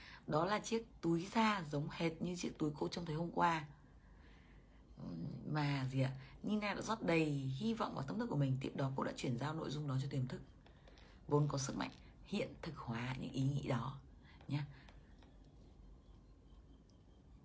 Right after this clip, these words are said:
Rót đầy những hy vọng vào tâm tưởng của mình là nhìn cái hành là cái, cái túi là của mình, được chưa? Và sau đó chuyển giao nội dung đó cho ai?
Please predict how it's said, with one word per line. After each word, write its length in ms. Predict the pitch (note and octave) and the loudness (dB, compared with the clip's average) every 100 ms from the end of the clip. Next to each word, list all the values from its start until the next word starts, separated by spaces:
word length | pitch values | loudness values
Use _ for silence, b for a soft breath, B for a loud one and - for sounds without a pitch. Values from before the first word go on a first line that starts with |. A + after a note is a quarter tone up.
| - - | -20 -8
Rót 320 | D#3 A3 - | 2 2 4
đầy 280 | F3 E3 D3+ | 6 6 6
những 140 | D3 | 2
hy 180 | G#3 A3 | 2 2
vọng 180 | G3 - | 2 0
vào 100 | C#3 | 0
tâm 200 | C#3 F3 | 0 -2
tưởng 140 | D#3 | 0
của 60 | A#2+ | 0
mình 200 | A#2 A#2 | 0 -2
là 60 | A#2+ | 2
nhìn 220 | C3 B2+ | 4 4
cái 80 | D3 | 2
hành 200 | C#3+ A#2+ | -2 -4
là 60 | A2 | -6
cái, 120 | D3+ - | -10 -8
cái 120 | - | -4
túi 220 | C#3 C#3+ | 0 2
là 100 | D3 - | 2 0
của 60 | A2 | -2
mình, 120 | A2 - - - - | -4 -6 -14 -14 -8
được 80 | - | -4
chưa? 80 | - - B B B B | -4 -6 B B B B
Và 140 | C#3 | 0
sau 140 | C#3+ D3+ | 0 -2
đó 100 | C#3+ | -2
chuyển 300 | - E3 A2+ | 0 2 2
giao 180 | C#3 D#3+ | 2 0
nội 200 | D#3+ - | 0 -2
dung 120 | D#3 | -2
đó 120 | C#3+ C3+ | 0 2
cho 100 | E3+ | 2
ai? 300 | D#3+ E3 | 2 2